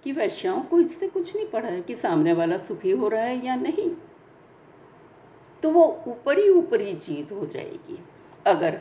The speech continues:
हम दूसरे के सुख का ख्याल नहीं रखेंगे।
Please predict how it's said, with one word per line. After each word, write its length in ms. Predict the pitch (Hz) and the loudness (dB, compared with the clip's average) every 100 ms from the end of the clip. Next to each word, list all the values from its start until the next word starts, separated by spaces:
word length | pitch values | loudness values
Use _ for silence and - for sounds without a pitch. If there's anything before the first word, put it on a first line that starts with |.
| - | -4
हम 260 | 381 349 - - - | -2 -2 -4 -18 -12
दूसरे 540 | 151 170 - - 147 - - | -2 -2 -2 -2 -2 -4 -4
के 140 | 220 381 - - - - | -2 -2 -2 -20 -20 -20
सुख 480 | - - 277 - - | -14 -6 -6 -6 -6
का 140 | - 208 | 0 0
ख्याल 400 | - - - - | 0 -8 -6 -6
नहीं 300 | - - - | -10 -10 -12
रखेंगे। 580 | - - - - - | -12 -18 -20 -20 -20